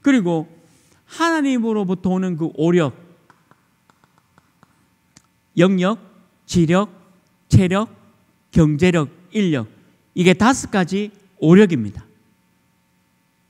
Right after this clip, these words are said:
감히 우리는 기도 혁명이에요.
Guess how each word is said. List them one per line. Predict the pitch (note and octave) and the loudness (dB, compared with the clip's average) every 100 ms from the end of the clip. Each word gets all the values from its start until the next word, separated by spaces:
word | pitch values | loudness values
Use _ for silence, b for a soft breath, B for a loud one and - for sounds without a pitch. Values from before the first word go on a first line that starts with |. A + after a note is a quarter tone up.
| _ _ b b b - | _ _ b b b 2
감히 | G3 A#3 B3+ A#3+ A3 - - - - _ _ _ _ _ _ | 4 6 6 4 0 -6 -14 -20 -20 _ _ _ _ _ _
우리는 | - G#3+ A#3 F#3 | 0 2 2 0
기도 | - C4+ B3 | 2 4 4
혁명이에요. | G#3 A#3+ B3 A#3+ D3 G#2+ | 2 2 0 0 -4 -8